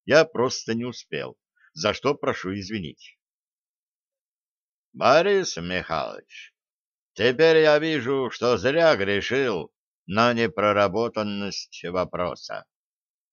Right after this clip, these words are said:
Сталин пыхнул трубкой, на секунду окутавшись ароматным дымом. Но всё-таки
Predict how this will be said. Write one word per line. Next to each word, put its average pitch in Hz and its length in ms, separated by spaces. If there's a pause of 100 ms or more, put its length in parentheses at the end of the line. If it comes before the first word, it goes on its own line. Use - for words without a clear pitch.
(320)
Сталин 101 580
пыхнул 82 420
трубкой, 117 640 (460)
на 107 80
секунду 160 600
окутавшись 127 880
ароматным 101 640
дымом. 64 420 (1400)
Но 95 520
всё-таки - 880